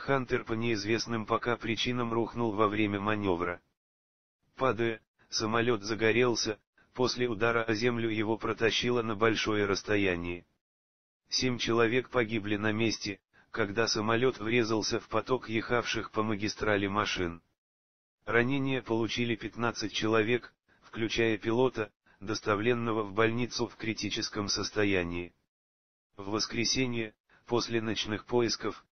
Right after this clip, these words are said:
количество погибших увеличилось до одиннадцати.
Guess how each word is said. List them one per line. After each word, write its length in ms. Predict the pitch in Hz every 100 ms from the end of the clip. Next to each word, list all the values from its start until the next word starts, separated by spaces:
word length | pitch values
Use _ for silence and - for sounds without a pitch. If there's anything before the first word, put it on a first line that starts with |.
| _ _
количество 640 | - 113 120 110 113 - 110
погибших 640 | 123 113 110 - - 104
увеличилось 640 | 110 113 117 107 117 110 92
до 160 | 104
одиннадцати. 680 | 101 95 87 80 - -